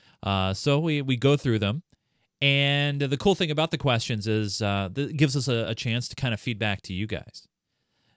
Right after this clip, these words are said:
Now, to, to run an audible, uh, with you guys, what, what actually, you know what, you know what I'm gonna do, Joe? I'm, I'm running an audible. You know, you know what that audible means? I'm gonna get the video question out of the way right now. So,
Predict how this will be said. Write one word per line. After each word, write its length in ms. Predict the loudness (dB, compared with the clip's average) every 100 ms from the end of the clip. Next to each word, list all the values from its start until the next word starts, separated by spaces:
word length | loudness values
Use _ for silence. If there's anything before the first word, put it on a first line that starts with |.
| -2
Now, 340 | 2 4 2 0
to, 480 | 0 2 4 2 -6
to 180 | -2 0
run 200 | 2 2
an 120 | 4
audible, 580 | 4 6 4 2 -4 -6 -12 _ _ _ -4
uh, 180 | 0 0
with 200 | 0 0
you 120 | -2
guys, 340 | -2 -2 -4 0
what, 220 | 0 0 -8
what 180 | -6 0
actually, 400 | 2 2 0 -2
you 100 | 0
know 100 | 0
what, 180 | 0 -2
you 100 | -2
know 60 | 0
what 100 | -2
I'm 80 |
gonna 140 | -2 -4
do, 120 | -4
Joe? 220 | -4 -8 -10 _ _ -6
I'm, 140 | -4
I'm 160 | -2 0
running 220 | 0 0
an 80 | 0
audible. 340 | 0 -2 -2
You 100 | -2
know, 80 | -4
you 100 | -4
know 60 | -4
what 100 | 0
that 140 | 0
audible 280 | 0 0 -2
means? 340 | -4 -8 -10 _ _ _ _ _ _ _ _ _ _ _ _ _ _ -20 _
I'm 80 | 0
gonna 100 | 2
get 200 | 4 6
the 80 | 4
video 280 | 6 6 6
question 400 | 2 -2 0 0
out 120 | 0
of 60 | 2
the 60 |
way 160 | 4 4
right 200 | 2 0
now. 220 | -2 -4 -8 _ _ _ _ _ _ _ 0
So, 320 | 4 4